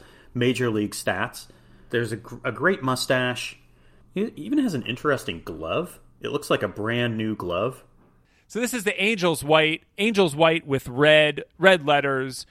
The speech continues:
Speaker 2: red and black trim. Good bronze, good bronze action too. Looks very tan. Now flipping to the back of six forty-nine.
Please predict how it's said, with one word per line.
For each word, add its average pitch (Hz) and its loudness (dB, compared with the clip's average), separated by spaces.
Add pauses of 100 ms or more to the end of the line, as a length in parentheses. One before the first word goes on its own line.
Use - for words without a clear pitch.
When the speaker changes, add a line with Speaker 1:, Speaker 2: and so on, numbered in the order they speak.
(160)
Speaker 2:
red 160 6
and 139 -4
black 120 -4
trim. 104 -12 (400)
Good 240 -4
bronze, 143 -6
good 156 -8
bronze 131 -6
action 107 -14
too. 107 -16 (280)
Looks - -18
very 135 -4
tan. 127 -8 (1120)
Now 208 -4
flipping 226 -8
to 175 -8
the 139 -6
back 160 0
of 135 -16
six - -14
forty-nine. 123 -10